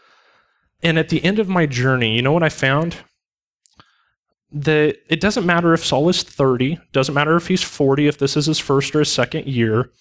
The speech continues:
None of that really matters to the story. The principle of the story is the same. I think God has allowed verses just like these to come down to us through the ages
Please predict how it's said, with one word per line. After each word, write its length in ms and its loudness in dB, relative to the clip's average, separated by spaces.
None 200 0
of 60 2
that 160 4
really 200 2
matters 440 2
to 100 -2
the 100 0
story. 800 -2
The 60 -2
principle 460 0
of 100 -2
the 80 0
story 400 0
is 140 -2
the 140 -8
same. 520 -4
I 80 -2
think 360 -8
God 280 0
has 160 -2
allowed 420 -2
verses 520 -2
just 400 -2
like 240 0
these 280 0
to 120 -8
come 220 -6
down 260 0
to 140 0
us 160 -2
through 180 0
the 180 0
ages 560 0